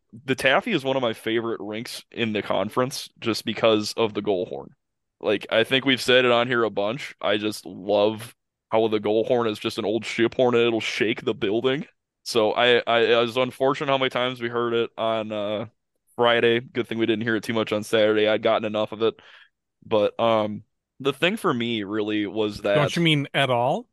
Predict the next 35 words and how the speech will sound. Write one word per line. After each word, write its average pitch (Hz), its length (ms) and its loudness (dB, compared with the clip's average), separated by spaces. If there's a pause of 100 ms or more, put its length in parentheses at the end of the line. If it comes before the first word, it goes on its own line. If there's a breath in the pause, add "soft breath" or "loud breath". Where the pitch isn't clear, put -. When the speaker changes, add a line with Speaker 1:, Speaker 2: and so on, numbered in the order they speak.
(100)
Speaker 2:
on 202 180 -12
Saturday? 214 640 -6 (360)
Speaker 1:
Yeah, 139 380 2 (460)
which - 120 -10
was 117 160 0
wonderful. 117 680 0 (500)
Eh, 123 160 6
that 131 120 8
was 139 240 2
Blake's 123 340 2
first 143 280 -4
shutout 139 520 4
of 123 240 2
the 117 100 -8
year, 117 420 -2
which 107 260 -6
is 107 500 -6
wild 113 680 0
to 123 80 0
be 110 160 -4
saying 110 460 0
in 104 440 -8
January. 107 580 -2
You'd 104 160 -8
think 110 220 -6
you 110 80 -2
would 107 80 0
have 107 180 4
a - 40 -14
few 123 220 -2
of 107 60 0
those 104 200 -2
by 98 140 -4
now, 98 240 -4
but 95 300 -2